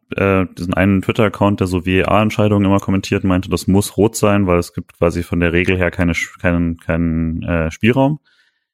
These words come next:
Damit kenn ich mich nicht aus, das sollen dann diejenigen diskutieren, die das quasi mehr machen. Ich fand's so von meinem Fußballverständnis fand ich's richtig gut, weil er halt tatsächlich irgendwie so dieses frustrierte Nachtreten hat, dann aber sichtlich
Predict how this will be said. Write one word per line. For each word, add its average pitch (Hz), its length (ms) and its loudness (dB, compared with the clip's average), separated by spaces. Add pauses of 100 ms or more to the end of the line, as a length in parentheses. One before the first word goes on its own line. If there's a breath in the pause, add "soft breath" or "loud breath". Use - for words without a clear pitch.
(1040)
Damit 92 280 0
kenn 101 140 0
ich 92 80 0
mich 92 120 2
nicht 90 120 -2
aus, 101 260 0
das 90 200 -4
sollen 87 180 2
dann 85 240 0
diejenigen 104 600 0
diskutieren, 101 520 -2
die 92 120 -2
das 90 280 -6
quasi 90 360 0
mehr 92 200 0
machen. 101 280 -2
Ich - 180 -4
fand's 95 340 -2
so 92 200 0
von 90 280 -4
meinem 104 280 2
Fußballverständnis 101 720 -2
fand 87 160 -2
ich's 85 140 -4
richtig - 240 -8
gut, 113 340 -2
weil 87 100 2
er 90 120 2
halt 90 180 0
tatsächlich 92 380 -2
irgendwie 90 160 0
so 90 80 0
dieses 87 200 -4
frustrierte - 480 -2
Nachtreten 104 520 0
hat, 101 180 -2
dann 95 120 2
aber 87 200 2
sichtlich 95 540 -2